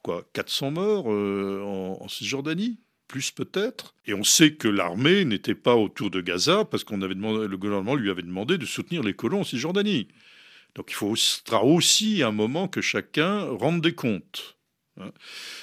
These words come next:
Et donc évidemment, il est très important que ces chrétiens puissent quand même, ils sont très solidaires de leur peuple,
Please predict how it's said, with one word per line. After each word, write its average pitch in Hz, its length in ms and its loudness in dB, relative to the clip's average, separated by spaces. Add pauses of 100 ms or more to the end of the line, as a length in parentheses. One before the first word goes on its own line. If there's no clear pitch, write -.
(140)
Et 110 160 -2
donc 131 280 0
évidemment, 117 840 0
il 110 300 -4
est 104 120 0
très 151 260 0
important 120 480 -4
que - 120 -10
ces - 200 -4
chrétiens - 520 0
puissent - 560 0 (360)
quand 139 140 8
même, 151 540 2
ils 135 120 -4
sont - 120 -2
très 165 160 2
solidaires 113 320 4
de 95 80 0
leur 101 160 -4
peuple, - 460 2